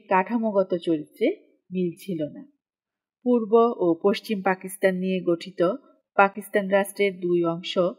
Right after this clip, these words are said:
এক হাজারের অধিক মাইল ভারতীয় ভূখণ্ড দ্বারা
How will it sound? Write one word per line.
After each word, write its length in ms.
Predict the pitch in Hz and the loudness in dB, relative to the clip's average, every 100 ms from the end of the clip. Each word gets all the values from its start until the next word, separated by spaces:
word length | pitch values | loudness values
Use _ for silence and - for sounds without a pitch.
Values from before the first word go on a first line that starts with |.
| _ _ - | _ _ -2
এক 200 | 180 185 | 0 0
হাজারের 480 | - 196 196 185 185 - | -2 0 0 0 -2 -2
অধিক 340 | 165 165 185 165 | -6 -4 -8 -8
মাইল 340 | 170 160 202 294 _ _ _ - | -4 -4 -4 -8 _ _ _ -2
ভারতীয় 480 | 196 185 185 190 180 | 2 2 2 0 0
ভূখণ্ড 460 | 190 180 180 165 175 | -4 -2 -2 0 -2
দ্বারা 280 | 170 170 | 2 4